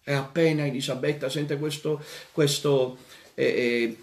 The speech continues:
questo saluto, shalom, che era il saluto tra, tra le persone di fede ebraiche, eh, il bambino saltella. Immaginate questa scena, c'ha sei mesi,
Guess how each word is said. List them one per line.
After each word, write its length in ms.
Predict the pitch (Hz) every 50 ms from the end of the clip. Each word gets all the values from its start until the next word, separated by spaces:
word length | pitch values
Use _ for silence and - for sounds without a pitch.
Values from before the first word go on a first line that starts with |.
| - - _
questo 360 | - 151 135 123 - - 156 147
saluto, 840 | - 202 185 185 185 196 196 202 180 - 214 220 233 226 214 - - -
shalom, 840 | - - - - - 147 143 147 156 156 160 165 165 190 220 220
che 100 | - -
era 80 | 113 113
il 100 | 113 104
saluto 460 | - - 127 151 170 165 139 123 117
tra, 280 | - 120 113 113 107 - - - - _ _
tra 140 | - 104 107
le 100 | 113 113
persone 380 | - 117 104 - 170 160 143
di 120 | 117 113 120
fede 400 | - - 151 147 143 139 135 127
ebraiche, 800 | 120 117 131 131 123 120 127 139 143 - 214 240 262 254 247 - - _ _ _ _ _ _ _ _ -
eh, 440 | - 110 117 - 120 113 107 110 - _ _ _ _ _ _ _ _
il 120 | - 110
bambino 520 | 110 143 139 131 117 110 107 113 117 113 -
saltella. 1200 | - - - - 143 143 131 - - - 185 180 175 180 185 185 190 190 190 190 202 196 190 - - _ _ _ _ _ _ _ _
Immaginate 560 | - 131 131 139 135 147 147 156 160 156 156 143
questa 240 | 139 131 - 131
scena, 380 | 127 127 - 139 131 120 107 104
c'ha 160 | - - 127 127
sei 180 | - - 156
mesi, 640 | 147 127 117 117 127 127 - 165 165 170 165 -